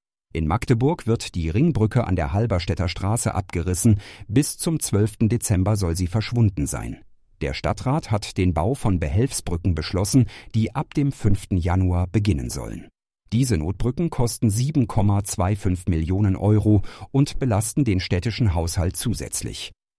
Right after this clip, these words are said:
Der Verkehr auf dem Magdeburger Ring ist wichtig,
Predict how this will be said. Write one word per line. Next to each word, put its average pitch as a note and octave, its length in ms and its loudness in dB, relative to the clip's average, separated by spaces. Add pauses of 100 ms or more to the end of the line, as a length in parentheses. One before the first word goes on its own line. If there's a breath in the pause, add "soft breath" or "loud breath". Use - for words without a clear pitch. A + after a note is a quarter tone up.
(200)
Der D2 220 -2
Verkehr A2+ 440 0
auf F#2+ 140 -4
dem E2 200 0
Magdeburger G#2 760 2
Ring B2 180 4
ist - 260 -2
wichtig, - 460 0